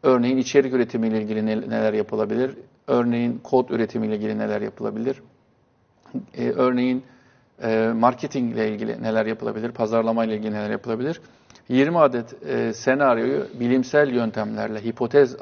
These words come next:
ortaya atarak bu yapılabilir, deneyimleyelim. Oldu, oldu, olmadı, bir daha hipotez atalım.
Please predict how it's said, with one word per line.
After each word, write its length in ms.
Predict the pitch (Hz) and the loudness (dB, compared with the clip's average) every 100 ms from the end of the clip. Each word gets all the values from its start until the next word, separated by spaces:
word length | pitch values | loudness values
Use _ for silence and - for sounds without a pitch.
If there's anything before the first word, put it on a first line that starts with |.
| - | -6
ortaya 340 | - 113 113 | -2 -2 -2
atarak 400 | - 117 120 - | -2 -4 -6 -4
bu 60 | 127 | 0
yapılabilir, 640 | 117 117 110 110 123 - - - _ _ - | 0 0 -4 -4 -6 -8 -12 -20 _ _ -8
deneyimleyelim. 760 | 127 123 123 117 110 110 143 165 - _ _ | -2 2 2 2 2 2 0 -6 -16 _ _
Oldu, 500 | 139 123 120 151 - | -2 0 0 -4 -4
oldu, 320 | - 127 117 151 | -2 0 0 -4
olmadı, 640 | 156 139 127 120 120 139 | -4 0 0 0 -2 -2
bir 100 | 127 | 2
daha 180 | 120 113 | 2 0
hipotez 360 | 113 110 107 | -6 -8 -8
atalım. 380 | 117 - 117 170 | -10 -10 -10 -10